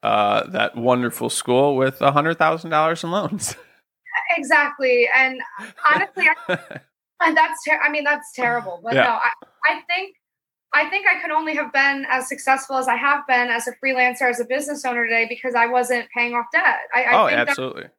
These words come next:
Speaker 2: I think that sets a lot of people back when it, it's not their skills or their brain or anything. It's the debt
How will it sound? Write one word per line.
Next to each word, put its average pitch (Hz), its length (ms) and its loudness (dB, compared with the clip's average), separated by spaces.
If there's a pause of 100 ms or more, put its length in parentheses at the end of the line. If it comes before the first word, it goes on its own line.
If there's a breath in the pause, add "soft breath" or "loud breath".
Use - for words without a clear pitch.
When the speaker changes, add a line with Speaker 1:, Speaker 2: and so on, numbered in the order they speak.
(200)
Speaker 2:
I 302 60 0
think 359 180 -2
that 370 200 2
sets 294 380 0
a 320 60 -4
lot 226 220 0
of 247 180 -4
people 240 380 -6
back 311 380 2
when 247 180 0
it, 233 140 -4
it's 247 260 -4
not 302 180 2
their 320 120 0
skills 262 460 0
or 254 60 0
their 240 140 0
brain 220 340 -4
or 247 60 2
anything. 254 340 -2
It's 208 200 -8
the 233 120 0
debt 247 240 2